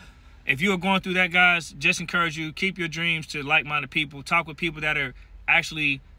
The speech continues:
in the field of what you're trying to do. Don't expect your parents' generation to relate because they came up on a whole nother mindset. And sad to say, uh, they,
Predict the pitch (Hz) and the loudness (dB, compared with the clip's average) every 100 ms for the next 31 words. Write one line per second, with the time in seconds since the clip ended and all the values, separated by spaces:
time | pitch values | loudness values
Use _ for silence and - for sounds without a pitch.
0 | - 170 170 - 170 165 147 160 160 147 | 2 2 2 -4 -4 -4 -4 -6 -6 -6
1 | 160 151 143 156 151 151 - - - 165 | -4 -4 -4 -6 -8 -12 -20 -18 -4 -2
2 | 180 - 170 156 - 165 151 156 151 151 | -2 -2 -4 -4 -2 0 0 -2 -4 -2
3 | 147 135 147 135 156 151 135 - 139 147 | -4 -6 -10 -4 0 0 -2 -8 -4 -4
4 | - 170 160 147 139 147 156 143 139 143 | 0 0 -2 -6 -6 -6 -6 -6 -4 -2
5 | 131 - 107 95 - - - 123 139 - | -2 -4 -8 -12 -20 -20 0 2 2 2
6 | 180 175 - 175 165 143 - - - - | 2 2 2 4 4 4 -2 -20 -18 -6
7 | 135 139 127 - 139 175 165 151 | -2 0 -2 -2 4 4 4 2